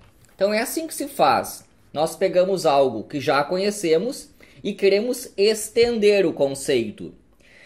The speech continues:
E essa extensão do conceito é feita de maneira a manter as propriedades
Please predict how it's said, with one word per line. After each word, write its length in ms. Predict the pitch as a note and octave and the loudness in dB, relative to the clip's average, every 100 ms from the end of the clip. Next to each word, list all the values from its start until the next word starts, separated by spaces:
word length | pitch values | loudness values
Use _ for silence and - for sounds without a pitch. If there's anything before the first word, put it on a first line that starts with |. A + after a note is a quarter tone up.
| - - | -20 -12
E 140 | D#3 E3+ | 0 2
essa 420 | F#3+ A#3 G#3+ - | 2 0 -2 -2
extensão 800 | G3+ A#3+ - - F#3+ F3 - E3 D#3 | 0 0 -2 -2 -2 -2 -2 -2 -2
do 100 | D3 | -6
conceito 800 | C3+ C3+ - C#3 C#3+ C#3+ A3+ - _ | -6 -6 -2 -2 -2 -6 -8 -10 _
é 180 | - E3 | 0 0
feita 520 | - E3 E3 F3+ F#3+ | 2 2 4 2 0
de 120 | E3 | -2
maneira 720 | E3 D3 C#3+ D3 G3 E3+ A#2 - - | -4 -4 -4 0 2 2 2 -10 -6
a 140 | E3+ | -2
manter 500 | F#3+ G#3 G3+ F3 F#3+ | 0 -2 -2 0 2
as 160 | F#3+ F#3+ | 2 0
propriedades 1040 | F3 F3 E3 C#3 C3+ E3 D#3+ C3+ - | -6 -2 -2 -2 0 0 -2 -6 -12